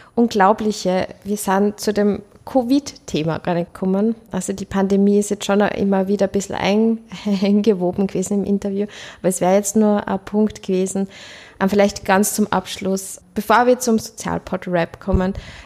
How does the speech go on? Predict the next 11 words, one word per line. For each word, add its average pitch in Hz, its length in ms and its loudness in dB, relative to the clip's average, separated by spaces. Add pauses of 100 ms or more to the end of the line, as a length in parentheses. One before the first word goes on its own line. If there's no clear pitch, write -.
wie 214 140 2
geht's 175 300 -2
Ihnen 190 280 4
grad 190 320 -4
persönlich, 185 720 -2
äh, - 240 -4
mit 185 260 -4
der 185 60 -4
Situation 175 840 -4
covid 180 360 -4
neunzehn? 165 600 -4